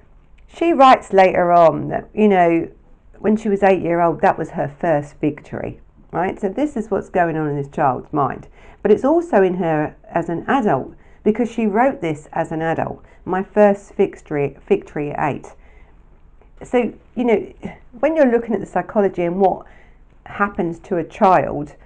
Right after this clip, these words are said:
right, yes, this would have affected her child, but also to call it a victory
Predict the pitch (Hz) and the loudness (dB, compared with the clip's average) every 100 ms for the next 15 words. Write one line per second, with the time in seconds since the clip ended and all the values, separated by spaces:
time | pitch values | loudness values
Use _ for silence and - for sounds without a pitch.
0 | _ _ 160 185 - 277 285 277 202 247 | _ _ -2 -2 0 0 0 -2 -2 -2
1 | 254 - - - - 175 240 226 - 175 | -2 -8 -20 -20 -10 2 2 2 -4 -8
2 | 170 156 - - 170 143 - 139 120 139 | -2 -2 -2 -8 -8 -8 -4 -4 -2 -6
3 | - - - - - - 285 294 262 214 | -10 -20 -20 -18 -4 -2 -2 0 0 0
4 | 208 - 311 302 269 170 170 208 214 - | -4 -8 -4 0 0 -2 0 0 0 -6
5 | 151 139 - | -6 -4 -6